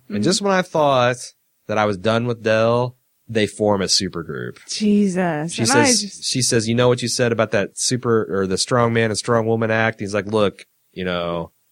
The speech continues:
Speaker 1: it's, it's, uh, I, I'm sorry. I don't have time to fight with you." She goes, "No, I think we should get that act together. I wanna help you,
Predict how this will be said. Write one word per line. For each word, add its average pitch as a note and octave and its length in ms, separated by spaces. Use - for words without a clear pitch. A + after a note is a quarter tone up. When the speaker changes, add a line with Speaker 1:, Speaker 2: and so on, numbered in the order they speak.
Speaker 1:
it's, - 400
it's, - 420
uh, D#2+ 400
I, D#2 380
I'm D#2 200
sorry. B2 520
I G2 80
don't G2 80
have F#2+ 140
time G2+ 180
to F2 60
fight A#2 240
with A2+ 120
you." A#2+ 120
She - 160
goes, F#2 180
"No, G#2 260
I F2+ 60
think F#2+ 180
we F#2 80
should E2+ 140
get G2 160
that F2 160
act E2+ 240
together. E2 400
I E2 40
wanna E2+ 220
help E2 240
you, C2+ 260